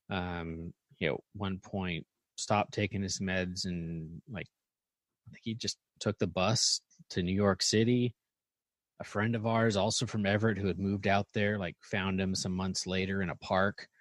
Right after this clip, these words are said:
and was able to alert the right people and bring him back home. Um, and after,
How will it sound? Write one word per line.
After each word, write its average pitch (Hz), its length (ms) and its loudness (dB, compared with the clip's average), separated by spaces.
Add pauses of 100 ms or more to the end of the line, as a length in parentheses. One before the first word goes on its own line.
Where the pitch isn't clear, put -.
(920)
and 87 720 -6
was 104 180 -4
able 87 420 -4
to 73 480 -4 (880)
alert 95 340 0
the 90 100 -2
right 92 280 0
people 92 560 0
and 87 240 -4 (180)
bring 95 220 0
him 98 100 -4
back 92 260 0
home. 92 500 -2 (380)
Um, 92 400 -6 (1040)
and 95 540 0 (960)
after, 104 800 4